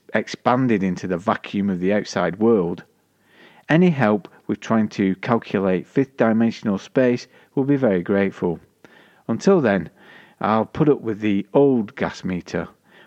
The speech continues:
with whatever risks that entails. To the right is my great library of tabletop R P Gs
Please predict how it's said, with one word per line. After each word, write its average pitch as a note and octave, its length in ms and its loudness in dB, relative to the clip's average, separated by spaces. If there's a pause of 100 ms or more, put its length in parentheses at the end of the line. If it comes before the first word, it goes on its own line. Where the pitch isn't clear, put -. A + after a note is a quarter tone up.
(100)
with F#2 240 0
whatever G2 540 2
risks - 640 -4
that A#2 240 0
entails. E2+ 720 -6 (1300)
To E3+ 100 4
the E3+ 140 6
right D3+ 340 2 (380)
is G#2 320 -2 (120)
my G#2+ 280 2
great A#2 420 2
library G2 680 0
of A2+ 180 -8
tabletop F2+ 680 -4
R F2 200 -2
P F#2 220 -2
Gs G#2 440 0